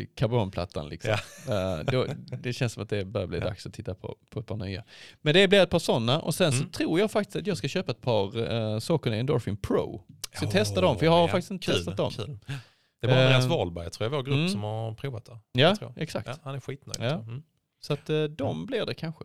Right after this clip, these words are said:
Speaker 1: Och ett par Speed kanske.
Speaker 2: Mm, tycker jag. Det var ett bra, det var ett bra sista tips egentligen vi kan dela ut nu.
Speaker 1: Mm.
Speaker 2: Alltså, som du säger, Fredrik, det jag tycker många gör, det är att man springer skon tills den är helt jävla slut. Då funderar man, "Oj, jag har ett par nya
Speaker 1: Mm.
Speaker 2: skor."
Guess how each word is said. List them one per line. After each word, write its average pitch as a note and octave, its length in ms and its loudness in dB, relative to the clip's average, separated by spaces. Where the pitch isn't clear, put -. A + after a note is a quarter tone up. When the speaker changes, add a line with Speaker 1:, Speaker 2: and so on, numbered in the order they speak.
Speaker 1:
Och - 100 -2
ett G3 120 -4
par F3 100 -6
Speed - 340 -10
kanske. G2 240 -12
Speaker 2:
Mm, A2 260 -8
tycker - 180 -20
jag. B2 80 -18
Det D3+ 100 0
var F#3 100 2
ett F#3 60 -4
bra, F3+ 340 0
det E3 60 -6
var F3+ 80 2
ett F#3 80 -4
bra G3+ 100 0
sista - 400 -4
tips - 320 -8
egentligen F3 300 -2
vi A#2+ 60 -2
kan A#2 120 -2
dela A#2+ 220 0
ut A2 160 -2
nu. F#2+ 120 -6
Speaker 1:
Mm. G2+ 180 -4
Speaker 2:
Alltså, - 240 -4
som E3 160 -6
du E3+ 100 -4
säger, A2+ 200 0
Fredrik, F#2+ 280 -6
det D3+ 180 -4
jag D3 160 -2
tycker E3+ 240 -6
många B2+ 260 -2
gör, G2 260 0
det A#2 100 -2
är B2+ 80 0
att - 200 -6
man A#2 140 -2
springer B2 280 -4
skon A2 400 -2
tills - 180 -4
den B2 100 -2
är G#2+ 80 4
helt F#2+ 520 -4
jävla G#2+ 200 0
slut. G#2 500 -6
Då C3+ 240 4
funderar B2+ 220 0
man, F#2 180 -2
"Oj, G3 200 0
jag C#3 120 -2
har G#2+ 140 -6
ett A2 120 -12
par G#2 120 -8
nya G2 140 -6
Speaker 1:
Mm. G#2 240 -2
Speaker 2:
skor." F#3 260 -4